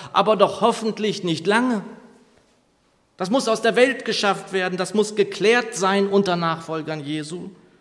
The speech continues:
Da darf die Sonne nicht über unserem Zorn untergehen und im Moment geht sie irgendwann bei zweiundzwanzig Uhr um, äh, unter die Sonne. Da ist viel Zeit,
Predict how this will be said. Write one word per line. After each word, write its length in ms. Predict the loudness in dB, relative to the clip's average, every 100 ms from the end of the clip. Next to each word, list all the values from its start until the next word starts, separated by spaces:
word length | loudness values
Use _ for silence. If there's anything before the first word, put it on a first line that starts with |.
| _ _ _ _ _ _ _ _
Da 140 | -2
darf 600 | 2 2 2 -2 -8 -16 -20 -20 _ _ _ _ _ _ -6
die 120 | -4
Sonne 380 | 0 0 2 0
nicht 300 | 0 -2 -4
über 220 | -2 -2
unserem 380 | -4 -6 -6 -6
Zorn 360 | -4 -2 -2
untergehen 540 | -4 -4 -4 -2 -2 -2
und 120 | -6
im 60 | -4
Moment 320 | -2 -2 -2
geht 220 | -4 -4
sie 80 | -6
irgendwann 640 | -2 -2 -2 -4 -4 -6
bei 160 | -6 -6
zweiundzwanzig 680 | -6 -6 -6 -6 -8 -8 -14 -6
Uhr 200 | -6 -4
um, 320 | -6 -8 -12 -20 _ -8
äh, 80 | -8
unter 560 | -8 -10 -8 -6 -6
die 100 | -8
Sonne. 340 | -6 -6 -6 -8 -8
Da 100 | -8
ist 120 | -4
viel 240 | -4 -2
Zeit, 500 | -2 -4 -6 -10 -16